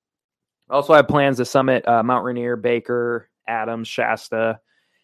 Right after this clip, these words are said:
and then do a couple big trail runs, rim to rim to rim, Timberline Trail, the Three Sisters.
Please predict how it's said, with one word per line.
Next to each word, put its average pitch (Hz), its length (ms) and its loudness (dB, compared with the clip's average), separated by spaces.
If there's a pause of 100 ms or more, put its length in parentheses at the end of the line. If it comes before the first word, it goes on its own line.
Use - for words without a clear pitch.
(120)
and 143 100 -4
then 151 100 -4
do 170 160 2
a 156 80 -2
couple 175 320 8
big 175 360 4
trail 190 340 8
runs, 190 500 2
rim 156 220 -2
to 165 80 0
rim 165 220 2
to 147 60 0
rim, 160 560 -2 (380)
Timberline 147 460 -6
Trail, 143 480 -8
the 117 80 -18
Three 139 220 -18
Sisters. 135 760 -12